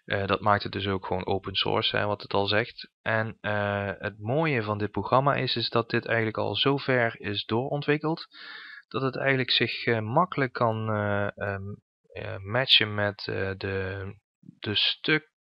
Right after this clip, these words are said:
stuk duurdere andere softwarepakketten, bijvoorbeeld zoals, eh, Max, eh, Autodesk Mask, eh, drie D Max of, eh, Maya, voor de mensen die dat kennen. Ehm,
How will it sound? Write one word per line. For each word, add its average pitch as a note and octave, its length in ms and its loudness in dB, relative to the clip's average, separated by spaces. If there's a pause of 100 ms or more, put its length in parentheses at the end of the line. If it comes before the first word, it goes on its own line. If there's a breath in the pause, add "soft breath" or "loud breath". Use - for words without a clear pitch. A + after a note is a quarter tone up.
(140)
stuk B2 400 0
duurdere G#2 600 4
andere C#3 320 2
softwarepakketten, F#2+ 800 0
bijvoorbeeld G2+ 420 0
zoals, G#2 560 4 (460 loud breath)
eh, G#2 300 4
Max, G#2 720 6
eh, G#2+ 220 -2
Autodesk G#2 580 2
Mask, G2 340 2 (480)
eh, G2+ 540 0
drie G#2+ 300 0
D G2+ 40 -4
Max - 500 4 (420 loud breath)
of, - 360 -2
eh, F#2+ 220 -2
Maya, B2 800 8 (1120 loud breath)
voor - 160 -4
de G#2+ 60 -4
mensen G#2+ 280 -2
die G#2+ 100 -6
dat A2 220 2
kennen. A#2 440 -2 (720 loud breath)
Ehm, G#2 520 2